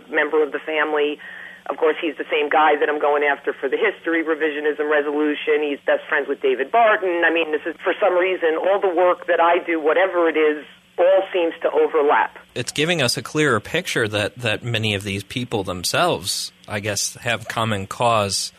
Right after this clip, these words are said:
Speaker 2: Presumably they're, they're all pro-theocracy?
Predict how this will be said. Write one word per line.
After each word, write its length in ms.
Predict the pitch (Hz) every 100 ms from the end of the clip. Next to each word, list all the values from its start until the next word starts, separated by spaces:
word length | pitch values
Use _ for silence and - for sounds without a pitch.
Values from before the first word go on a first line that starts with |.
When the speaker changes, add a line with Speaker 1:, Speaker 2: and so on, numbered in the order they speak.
| -
Speaker 2:
Presumably 720 | 110 104 127 135 127 127 135
they're, 320 | 123 123 117
they're 240 | 107 120 117
all 220 | 120 113
pro-theocracy? 1300 | - 120 131 127 - 123 107 117 - 170 - 202 208